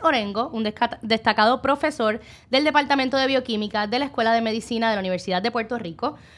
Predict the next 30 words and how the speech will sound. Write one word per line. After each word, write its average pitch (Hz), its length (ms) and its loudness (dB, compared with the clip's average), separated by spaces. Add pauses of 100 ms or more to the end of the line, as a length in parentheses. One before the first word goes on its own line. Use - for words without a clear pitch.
(120)
con 269 160 4
más 277 240 4
de 302 100 6
veinticinco 262 840 0
años 285 260 2
de 262 80 0
experiencia 220 720 0
en 226 120 -2
educación 208 520 -4
superior 226 640 0
e 233 80 -2
investigación 277 720 0
científica. 226 720 -6 (460)
El 233 200 0
doctor 233 340 2
Rodríguez 220 400 0
Orengo 330 320 2
es 294 60 2
una 262 200 2
figura 262 600 0
prominente 285 560 0
en 240 60 -2
el 220 100 0
panorama 233 580 2
académico 214 680 0
y 240 140 -2
empresarial 240 520 0
de 202 120 -2
Puerto 196 260 -4
Rico. 175 320 -8